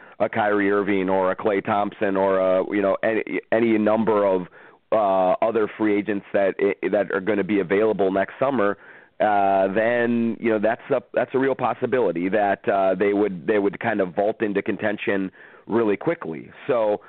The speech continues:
um, he's looking for a place that he can get a, a, a lot of money. He's also looking for a place that he can win, and he's looking for a place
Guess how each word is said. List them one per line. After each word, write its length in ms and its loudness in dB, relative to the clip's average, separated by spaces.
um, 400 0
he's 240 -4
looking 340 -2
for 380 2
a 60 0
place 300 -2
that 120 2
he 120 0
can 160 -4
get 300 0
a, 40 2
a, 440 2
a 60 2
lot 200 2
of 80 -6
money. 380 0
He's 160 -2
also 260 -2
looking 260 -2
for 140 0
a 40 0
place 300 -2
that 100 0
he 80 -2
can 220 -2
win, 220 0
and 80 -2
he's 120 -4
looking 220 -2
for 140 0
a 40 -4
place 280 -2